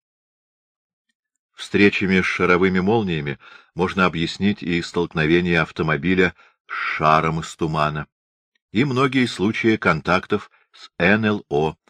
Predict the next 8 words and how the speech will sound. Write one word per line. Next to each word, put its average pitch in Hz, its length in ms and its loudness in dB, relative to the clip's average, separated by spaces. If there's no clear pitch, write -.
описанные 98 680 -4
в 69 60 -6
этой 69 260 -6
главе. 71 460 -10
Следовательно, 95 720 2
как 92 240 2
сами 80 280 0
облака, 73 680 -2